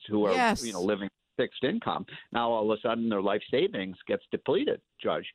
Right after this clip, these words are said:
Speaker 1: So it, it is, it's gotta stop. And th-, th-, look, I've gotta mention the energy thing, which you brought up.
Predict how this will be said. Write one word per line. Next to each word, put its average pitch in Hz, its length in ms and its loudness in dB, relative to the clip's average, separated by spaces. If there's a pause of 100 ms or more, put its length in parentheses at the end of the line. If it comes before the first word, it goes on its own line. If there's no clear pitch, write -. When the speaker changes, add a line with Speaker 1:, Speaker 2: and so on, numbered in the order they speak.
(320)
Speaker 1:
So 139 340 2
it, 123 300 -2
it 120 140 0
is, 117 160 -2 (100)
it's 110 220 -6
gotta 160 280 0
stop. 104 360 0
And 120 140 -2
th-, 120 100 -2
th-, 120 240 -2
look, 107 240 0
I've 104 160 0
gotta 123 180 2
mention 104 420 0
the 95 120 -2
energy 90 400 -2
thing, 90 160 0
which 90 180 -2
you 95 100 0
brought 80 280 0
up. - 160 -4